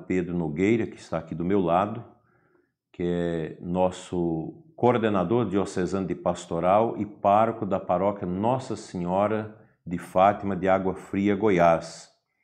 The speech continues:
Eu gostaria que ele explicasse para nós o que que ele veio fazer hoje, conversar com o bispo.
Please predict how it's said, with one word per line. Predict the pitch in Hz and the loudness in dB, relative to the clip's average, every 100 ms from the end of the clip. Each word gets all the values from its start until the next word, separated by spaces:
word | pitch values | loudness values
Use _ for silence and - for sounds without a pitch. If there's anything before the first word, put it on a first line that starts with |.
| _ _ _ _ _ _ _ _ _ _ - | _ _ _ _ _ _ _ _ _ _ -4
Eu | 98 | 0
gostaria | 110 110 117 117 | 0 0 2 2
que | 120 | 2
ele | 120 | -2
explicasse | 123 - - 139 139 135 131 - | -4 -8 -4 -4 2 2 2 -2
para | 123 | -2
nós | 113 113 | 2 0
o | 117 | 0
que | |
que | 117 | -2
ele | 127 | 0
veio | 127 | 2
fazer | 127 123 92 104 | 2 2 2 2
hoje, | 98 101 | 2 0
conversar | - 98 95 - 98 | -4 -2 -2 -2 -2
com | 110 | 0
o | |
bispo. | 95 95 92 - | 0 -2 -2 -12